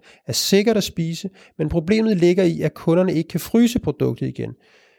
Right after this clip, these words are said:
Vi har adviseret Fødevarestyrelsen om sagen, og de følger op med leverandøren. Vi tager dette meget alvorligt, og er som tidligere nævnt i gang med at undersøge hele processen og samarbejdet med den pågældende leverandør, for at forhindre, at det skulle ske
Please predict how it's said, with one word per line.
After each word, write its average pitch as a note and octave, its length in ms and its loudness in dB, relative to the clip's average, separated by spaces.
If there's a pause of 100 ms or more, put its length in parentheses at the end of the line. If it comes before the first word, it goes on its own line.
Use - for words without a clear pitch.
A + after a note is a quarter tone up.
(180)
Vi F3 120 0
har E3 480 2
adviseret D3+ 480 -2
Fødevarestyrelsen G3 760 2
om F3 60 -2
sagen, D#3 400 -2
og D3 120 -8
de F#3 80 -4
følger F3 320 0
op A#2 300 -6
med D3+ 100 -2
leverandøren. D#3+ 680 0 (680)
Vi G3 80 2
tager G3 200 2
dette F3+ 240 4
meget D3 420 4
alvorligt, F#3 500 0
og D3+ 120 2
er C#3+ 40 6
som C3+ 180 0
tidligere G#3 340 2
nævnt E3+ 240 0
i E3 40 -4
gang D3+ 240 0
med D3 80 0
at C#3+ 80 -6
undersøge D#3 420 0
hele A3 280 2 (100)
processen C#3+ 500 0
og C3 100 -4
samarbejdet D#3 680 0
med C#3 100 -2
den D#3 120 -8
pågældende D3 520 -2
leverandør, C3 500 0 (720)
for G#3+ 120 2
at F#3+ 60 2
forhindre, D3+ 540 0
at D#3+ 100 -4
det F3 80 -2
skulle F3+ 300 0
ske - 280 -8